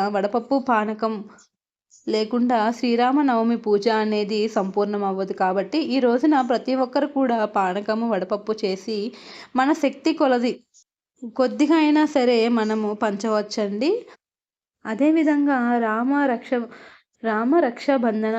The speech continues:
ఒక తోరణాన్ని విశేషంగా మీకు ఈ వీడియోలో అయితే చూపిస్తానండి. స్వామివారికి రామరక్షణ బంధన కోసం పదకొండు లేదా ఇరవై ఒకటి అయినా తమలపాకులు తీసుకొని శుభ్రం చేసుకోవాలి, దండలాగా కట్టుకోవాలి.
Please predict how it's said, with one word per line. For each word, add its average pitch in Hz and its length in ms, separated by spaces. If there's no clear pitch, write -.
ఒక 208 160
తోరణాన్ని 240 760
విశేషంగా 220 640
మీకు 214 300
ఈ 202 80
వీడియోలో 202 360
అయితే 226 140
చూపిస్తానండి. 208 800
స్వామివారికి 302 800
రామరక్షణ 247 640
బంధన 220 380
కోసం 208 460
పదకొండు 240 520
లేదా 226 320
ఇరవై 208 340
ఒకటి 226 280
అయినా 214 340
తమలపాకులు 214 680
తీసుకొని 220 340
శుభ్రం 208 440
చేసుకోవాలి, 202 640
దండలాగా 233 540
కట్టుకోవాలి. 208 720